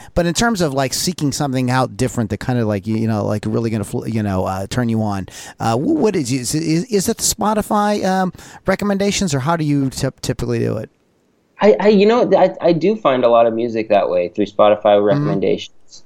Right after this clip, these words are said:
Speaker 2: Oh, that's another one. The band, um, there's a band out of Southern California called Wand. Uh, they do, like, psychedelic rock kinda stuff.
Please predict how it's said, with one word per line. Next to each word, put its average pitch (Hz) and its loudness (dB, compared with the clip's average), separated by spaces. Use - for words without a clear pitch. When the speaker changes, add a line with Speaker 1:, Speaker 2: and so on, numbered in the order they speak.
Speaker 2:
Oh, 156 6
that's 165 2
another 131 2
one. 113 4
The 107 2
band, 123 -2
um, 107 2
there's 107 0
a 110 0
band 123 0
out 107 4
of 104 2
Southern 113 4
California 107 2
called 101 0
Wand. 98 0
Uh, 95 4
they 101 4
do, 107 4
like, 95 4
psychedelic 98 -2
rock 98 0
kinda 98 -4
stuff. 98 0